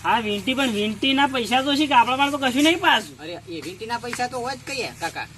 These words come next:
Speaker 1: એટલે અરે ફ્રીમાં જ છે ને, આપણા પાસે તો કશું નહીં મળે એવું.
Speaker 2: વધારે નહીં થાય કાકા,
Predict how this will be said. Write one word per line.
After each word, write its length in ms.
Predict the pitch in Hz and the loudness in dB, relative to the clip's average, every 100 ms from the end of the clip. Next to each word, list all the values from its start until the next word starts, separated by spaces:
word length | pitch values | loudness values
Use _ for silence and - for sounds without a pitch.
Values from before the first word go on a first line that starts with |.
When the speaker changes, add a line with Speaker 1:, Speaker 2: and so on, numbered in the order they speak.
| - - - - - | -20 -20 -20 -20 -6
Speaker 1:
એટલે 180 | 185 220 | 0 4
અરે 180 | 202 220 | 4 4
ફ્રીમાં 380 | 240 247 302 277 | 2 4 4 6
જ 40 | |
છે 120 | 294 | 6
ને, 240 | 262 254 240 | 6 6 6
આપણા 220 | 226 247 | 6 6
પાસે 200 | 247 254 | 2 2
તો 60 | 247 | 0
કશું 240 | 233 254 | 2 4
નહીં 140 | 277 | 6
મળે 240 | 269 262 202 | 8 6 4
એવું. 160 | 139 113 - - - - 143 | 2 -4 -16 -16 -18 -14 -8
Speaker 2:
વધારે 280 | 165 233 220 | -2 0 0
નહીં 140 | 247 | 0
થાય 180 | 202 170 | 0 0
કાકા, 300 | 135 127 | -4 -6